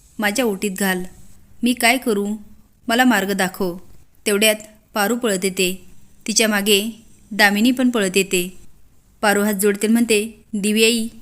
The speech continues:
आदित्य सरांना वाचवण्याचा मार्ग सापडलाय." आदित्याचा जीव वाचवण्यासाठी आयल्या काही पण करायला तयार असते. पारूचं बोलणं ऐकून ती विचारात पडते.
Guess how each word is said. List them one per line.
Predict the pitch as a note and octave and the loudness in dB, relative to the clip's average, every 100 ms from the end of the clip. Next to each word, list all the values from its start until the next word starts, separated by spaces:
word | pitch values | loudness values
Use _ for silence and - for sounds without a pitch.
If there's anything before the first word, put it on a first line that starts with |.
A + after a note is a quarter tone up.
| - - - - | -20 -20 -20 -4
आदित्य | G3 G3 A#3 A#3+ | -2 0 -2 0
सरांना | A#3 G3+ G#3+ | 0 0 2
वाचवण्याचा | G3+ F#3 G3+ A3 G#3+ A3 A3 A#3+ - - | 0 0 -2 -2 0 0 0 -12 -20 -2
मार्ग | A3 A#3+ C#4 | 2 4 2
सापडलाय." | C4+ F#3+ G3 F#3+ F3 E3+ - - - - - - | 0 -2 -2 0 -2 -2 -10 -16 -20 -20 -20 -8
आदित्याचा | F#3+ G#3 G#3+ G#3+ | -4 -4 -4 -4
जीव | G#3+ G#3+ G3+ | -4 -2 -2
वाचवण्यासाठी | F#3+ G3 G3 F#3+ A#3 A#3 G#3+ A3+ A3 - - - | -4 -4 -6 -4 -6 -6 -6 -8 -12 -20 -16 -4
आयल्या | F#3+ G#3+ G3+ G#3+ A3+ - - | -2 0 -2 -4 -12 -20 -8
काही | A3 C4 | -2 -2
पण | D4 C4+ | 2 2
करायला | G#3+ F#3+ G3 G3 | 2 -2 -2 -4
तयार | F#3+ F#3 | -4 -2
असते. | F#3+ - F#3+ F#3 - - - - - | -4 -4 -4 -4 -8 -18 -20 -20 0
पारूचं | G#3 G3+ G#3 A3+ | 2 2 0 -2
बोलणं | G3+ G3 G3 | -2 -2 -2
ऐकून | G#3 A#3 G#3+ | -2 -4 -4
ती | A3+ - - D#4 | -6 -12 -6 -2
विचारात | C#4 G3+ G3 F#3+ | 0 0 -2 -2
पडते. | G3 F#3 F#3+ F3 | -4 -4 -4 -4